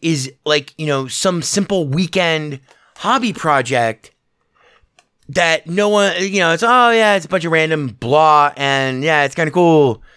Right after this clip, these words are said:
It's like, you know, "Ah, my, my, uh, midterm project for some sort of, you know,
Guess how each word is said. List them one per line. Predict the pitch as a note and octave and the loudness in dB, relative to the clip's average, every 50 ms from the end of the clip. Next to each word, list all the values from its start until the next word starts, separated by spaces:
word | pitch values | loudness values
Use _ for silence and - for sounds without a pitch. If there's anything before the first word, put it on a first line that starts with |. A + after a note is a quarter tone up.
| _ _ _ | _ _ _
It's | - - | -4 -2
like, | D3+ C#3+ B2+ | -2 -2 0
you | D3+ | 0
know, | D3+ C#3+ C#3 C3+ | -2 0 0 0
"Ah, | D#3 D#3+ D#3 D3+ C#3+ C#3 | 0 2 2 2 2 0
my, | C3+ C#3 C3+ C3+ B2 - | 0 -2 -2 -2 -6 -8
my, | - C3+ C3+ C3+ C3 C3 C3 | -4 -2 0 0 2 2 0
uh, | B2+ B2 B2 A#2+ A2 - _ _ - | 0 2 0 0 -2 -4 _ _ -6
midterm | B2 C#3 D#3 F3+ F#3 C3+ - - - F3+ F#3 F3+ F3 E3+ E3 D#3+ C#3+ | -2 0 0 0 0 -2 -6 -4 0 2 2 4 2 2 0 -2 -4
project | - - E3+ E3 E3 C#3+ D3+ C#3+ A#2+ | -4 -2 0 0 0 0 -2 -8 -8
for | - - C#3 C3 A#2+ A2+ - - - - - - - | -6 -4 -2 -2 -2 -4 -6 -10 -20 -20 -20 -18 -10
some | - E3+ D#3+ | -6 -4 -2
sort | B2+ E3 E3+ D#3 | 0 0 2 2
of, | D3+ C3+ C3 C3+ | 0 -2 -4 -6
you | D3 C#3 | -4 -2
know, | C3 A#2+ A2+ | -2 -2 -2